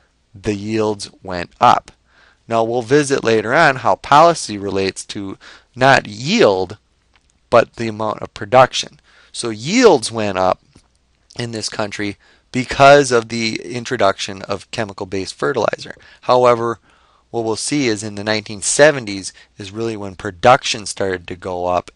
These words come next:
and corn prices started to fall because more and more people were producing corn. We look at the Green Revolution, and y-, this shows you that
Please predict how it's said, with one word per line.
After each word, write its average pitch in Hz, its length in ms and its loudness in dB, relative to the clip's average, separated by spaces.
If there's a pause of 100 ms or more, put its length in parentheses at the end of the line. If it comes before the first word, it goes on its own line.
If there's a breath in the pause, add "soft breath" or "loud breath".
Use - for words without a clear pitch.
and 113 240 0
corn 101 300 -4 (100)
prices - 320 -8
started 92 280 -6
to - 40 -16
fall 90 600 0 (1080 soft breath)
because 107 880 -2
more 101 300 -10
and 92 100 -14
more 92 160 -8
people 95 340 -14
were 90 140 -12
producing 87 840 -14
corn. - 420 -18 (2250 loud breath)
We 143 120 0
look 196 220 6
at 202 120 4
the 190 80 -2
Green 170 260 -4
Revolution, 165 760 0 (500 loud breath)
and 151 180 0
y-, 151 120 -10 (160)
this 190 500 4 (280 loud breath)
shows 160 600 4
you 143 280 -2
that 131 420 8